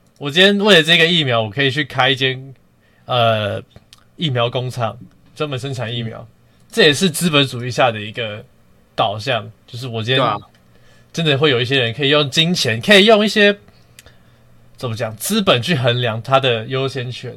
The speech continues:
Speaker 1: 啊。
Speaker 2: 当然啊。
Speaker 1: 对啊，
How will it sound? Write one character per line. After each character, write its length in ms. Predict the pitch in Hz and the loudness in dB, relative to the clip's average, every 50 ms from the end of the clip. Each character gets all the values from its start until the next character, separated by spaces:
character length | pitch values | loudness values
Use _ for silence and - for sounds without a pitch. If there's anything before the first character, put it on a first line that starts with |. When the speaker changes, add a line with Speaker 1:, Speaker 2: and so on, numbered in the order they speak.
| 123 | -18
Speaker 1:
啊。 160 | 120 131 127 - - _ _ _ _ _ _ _ _ _ _ _ _ _ _ _ _ _ _ _ _ _ _ _ _ _ | -20 -20 -20 -20 -20 _ _ _ _ _ _ _ _ _ _ _ _ _ _ _ _ _ _ _ _ _ _ _ _ _
Speaker 2:
当 220 | - 151 156 156 156 | -4 -2 -2 -2 -2
然 180 | 139 113 107 | -4 -4 -4
啊。 200 | 107 104 104 104 - | -6 -8 -12 -12 -10
Speaker 1:
对 100 | 123 110 | -8 -8
啊， 180 | 104 101 104 | -8 -8 -10